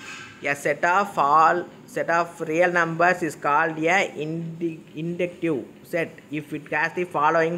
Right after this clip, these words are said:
two properties. அதாவது எப்போ ஒரு செட்டை வந்து set of real numbers வந்து இண்டக்டிவ்னு சொல்லுவோம்னா டூ ப்ராப்பர்ட்டிஸை வந்து சாட்டிஸ்ஃபை பண்ணணும். ப்ராப்பர்ட்டி நம்பர் ஒன் வந்து the number one is in the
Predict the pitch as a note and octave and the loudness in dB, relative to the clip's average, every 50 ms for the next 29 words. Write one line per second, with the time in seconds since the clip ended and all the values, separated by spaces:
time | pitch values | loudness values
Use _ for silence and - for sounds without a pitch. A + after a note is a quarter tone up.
0 | E3 - D#3+ E3 D#3+ - D3+ C#3+ C#3 C#3 C3+ - - - C3+ C3 A#2+ - - - | -4 -4 -4 -4 -2 0 0 0 0 0 -2 -2 -2 -2 -2 -2 -2 -6 -12 -16
1 | - - - - - - - - - - - - C3 C#3+ D3+ D#3+ E3 D#3+ F3+ F#3+ | -16 -20 -20 -20 -20 -20 -20 -20 -20 -20 -16 -10 -4 -2 -2 -2 -2 0 0 2
2 | G#3+ A3 - - - - - - - - - - - - - - _ - - - | 0 0 0 -4 -14 -20 -20 -20 -20 -20 -20 -20 -20 -20 -20 -20 _ -20 -20 -20
3 | - - - - - - - - - - - - - - - - - C#3+ D3 D3 | -20 -20 -20 -20 -20 -20 -20 -20 -20 -20 -20 -20 -20 -20 -18 -10 -6 -6 -6 -4
4 | - G3 F#3+ F#3 F3 D#3+ D3+ - D#3 D3 D3+ - E3+ E3 D#3+ D3+ D3+ D3 D#3 D3+ | -2 0 2 2 2 2 0 0 -2 -2 0 0 2 2 2 0 0 -4 -8 -4
5 | - D3+ C#3 E3 E3+ F3 E3+ E3+ - - D3+ D3+ D#3 E3 E3 E3 D#3 D#3 D#3 C#3+ | -4 -2 0 2 2 0 0 -4 -10 -6 -2 0 0 0 0 0 0 0 0 0
6 | - C#3+ D3 E3+ E3+ D#3+ D#3 D#3+ E3+ D#3+ E3 E3 D#3+ D#3+ D#3 C#3+ D#3 C3+ C3 C3 | 0 -2 -2 0 -2 -2 0 0 -2 -2 -2 -2 -4 -2 -2 -2 -2 -2 0 0
7 | C3 A#2+ B2 C3 D3+ F3 G#3 - - - - - - - - - - E3 F3 G3 | -2 -2 -2 -2 -2 -2 -2 -4 -8 -16 -20 -20 -20 -20 -20 -12 -6 -4 -2 -2
8 | G#3 G3+ F3+ E3+ D#3+ E3 F3 F3 F#3 E3+ E3+ E3+ D#3+ E3 D3 D3 E3 F#3+ F#3+ F3+ | -2 -2 -2 0 0 0 0 0 -2 -2 -2 -2 -2 -2 -2 0 -2 0 0 2
9 | D#3 D#3 D#3+ E3 D#3 - E3 D#3 D#3 C#3+ B2 A2+ G#2+ - - - - - - - | 2 2 0 -2 -2 0 0 0 0 0 -2 -4 -6 -10 -14 -20 -20 -20 -20 -20
10 | - - C#3+ C#3 D3+ E3+ E3+ E3+ F3+ E3+ E3+ E3 E3+ D#3 D3+ D#3 C#3+ B2+ B2+ B2 | -14 -8 -4 -2 -2 -2 -2 -4 -6 -4 -2 -2 -2 0 0 0 -2 -2 -4 -4
11 | C3 C#3 D3 D#3+ E3+ E3+ D#3+ C#3+ C3+ C#3 D#3+ F#3 A3+ B3 - - D3+ D#3 C3+ C3+ | 0 0 0 0 0 0 0 0 2 2 2 2 2 0 -4 -4 -4 -2 0 0
12 | C3+ C#3+ D#3+ E3 E3+ F3+ G3 F#3 D#3+ D3+ C#3+ D3 D#3 E3 E3 F3 E3+ E3+ E3 D3+ | -2 -2 -2 0 2 2 2 2 2 2 2 2 0 -2 -2 -4 -4 -4 -6 -4
13 | D3 E3 E3 | -4 -4 -4